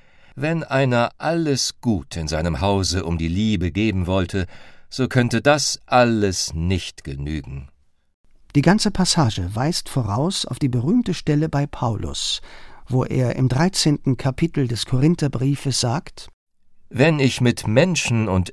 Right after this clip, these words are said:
Speaker 1: Engelszungen redete und hätte der Liebe nicht, so wäre ich ein tönend Erz oder eine klingende Schelle. Und wenn ich Weissagen könnte und wüsste alle Geheimnisse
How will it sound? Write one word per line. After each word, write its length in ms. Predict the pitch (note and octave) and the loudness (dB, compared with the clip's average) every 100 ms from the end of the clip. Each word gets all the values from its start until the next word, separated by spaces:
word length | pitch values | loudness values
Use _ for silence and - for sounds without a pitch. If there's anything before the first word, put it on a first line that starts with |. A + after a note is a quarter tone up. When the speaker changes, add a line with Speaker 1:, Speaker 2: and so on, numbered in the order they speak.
| - | 2
Speaker 1:
Engelszungen 1000 | C#3+ B2+ A2+ G2+ F2+ - - A#2 G#2+ F#2 | 4 6 6 4 4 0 2 2 4 2
redete 720 | D#2+ G#2+ B2+ A2 G2 G#2+ G2+ F#2 - - - - - | 4 4 6 4 2 2 2 0 -8 -20 -20 -20 -8
und 240 | F#2 - | -8 -4
hätte 260 | A2 - F#2 | -2 -2 0
der 180 | F#2+ | 2
Liebe 460 | F2+ G2+ D3 - C#2+ | 2 0 -2 -4 -4
nicht, 380 | C#2+ C#2+ - - - - - | -6 -8 -12 -14 -16 -18 -18
so 280 | - - D3 | -10 -4 4
wäre 240 | C3+ A#2+ G#2+ | 4 6 4
ich 160 | F#2+ | 2
ein 180 | F#2+ F2+ | 2 2
tönend 400 | A#2 A#2+ G2 F2 | 4 4 4 2
Erz 560 | F2+ G#2 F2+ - - - | 2 2 2 -4 -6 -8
oder 180 | F2 E2+ | -6 -4
eine 180 | D#2+ E2+ | -2 -4
klingende 540 | - G#2+ G#2+ F#2 D#2 | 0 2 4 2 0
Schelle. 460 | - - G2+ D2+ D2+ - - - - - - - | -4 -2 -2 -4 -10 -16 -20 -20 -20 -20 -20 -14
Und 160 | - E2+ | -6 2
wenn 140 | G#2 | 2
ich 160 | A2 F#2 | 2 2
Weissagen 640 | G#2 C3+ - A#2+ A#2+ A#2+ | 2 2 2 2 2 0
könnte 380 | - B2+ C3+ C3 | 0 2 2 2
und 160 | G#2 A2 | 2 0
wüsste 320 | E3 - - | 0 0 0
alle 320 | C3 F#3+ E3 | 0 0 2
Geheimnisse 720 | B2 F#2 A#2+ C3+ A#2+ - A#2+ | 2 4 6 6 4 2 0